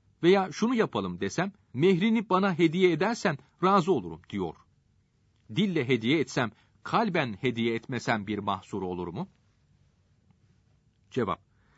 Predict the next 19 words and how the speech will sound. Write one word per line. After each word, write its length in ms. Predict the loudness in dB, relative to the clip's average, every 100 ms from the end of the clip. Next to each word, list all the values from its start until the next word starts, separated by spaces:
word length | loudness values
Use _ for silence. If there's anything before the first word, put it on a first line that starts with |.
| _ _ _ _
Hediyede 580 | 4 6 6 4 2 -2
söz 280 | 6 6 8
geçerlidir. 680 | 2 0 -4 -4 -8 -12 _ _ _ _ _
Şakadan 580 | -4 0 2 2 0 0
bile 300 | 0 0 0
hediye 380 | 0 2 4
etseniz 480 | 2 -2 -4 -4 -6 _ _
hediye 380 | -2 0 4 4
etmiş 320 | 2 -4 -6
olursunuz. 580 | -4 -6 -8 -10 -12 -18 _ _ _ _ _ _ -4
Ancak 420 | -2 0 -2 0
tehditle, 580 | 0 0 -2 -2 -2 -4 _ -16
zorla 400 | 2 6 6 4
hediye 400 | 0 -2 2 2
ettirmek 520 | 2 0 -2 -2 -2
geçerli 460 | -2 0 0 -2 -2 -2
olmaz. 520 | -2 -2 -6 -8 -16 _ _ _ _ _ -6
Yani 320 | -2 0 0
kerhen, 480 | 0 0 2 0 -4